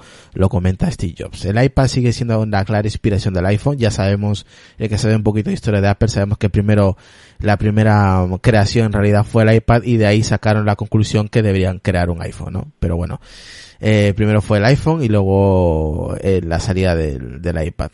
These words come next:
Pues utilizando los mismos materiales, el mismo concepto de diseño, y una de las características principales de los productos diseñados por Johnny Ive es la capacidad de ser reconocidos rápidamente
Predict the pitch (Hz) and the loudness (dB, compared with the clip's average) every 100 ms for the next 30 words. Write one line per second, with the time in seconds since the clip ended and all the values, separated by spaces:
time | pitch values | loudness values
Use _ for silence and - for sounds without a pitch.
0 | - 92 107 110 107 110 113 107 107 104 | -6 -4 -2 -2 -4 -2 -2 -2 -2 -2
1 | 104 107 110 127 131 131 120 107 117 - | -2 0 2 4 4 2 0 -2 -2 -2
2 | 101 98 107 - 104 101 101 117 117 107 | -4 -2 -4 0 -2 0 -2 -4 -4 -2
3 | 107 98 92 92 90 95 98 - 104 - | 0 0 -2 -4 -6 -4 -6 -2 -4 -2
4 | 110 98 - 98 98 - - _ _ - | -4 -4 -4 -4 -4 -8 -16 _ _ -4
5 | 113 104 - 101 104 104 107 101 98 - | -2 -2 -2 -2 0 -2 -2 -4 -4 -4
6 | - 104 98 104 98 98 - 101 101 95 | 0 0 2 0 2 0 0 -4 -4 -4
7 | 95 - - 92 90 87 95 90 92 92 | -2 -4 -2 -2 -2 -2 -2 -4 -4 -4
8 | 90 104 95 98 101 98 92 104 - 120 | -2 -2 0 0 0 0 0 -4 0 0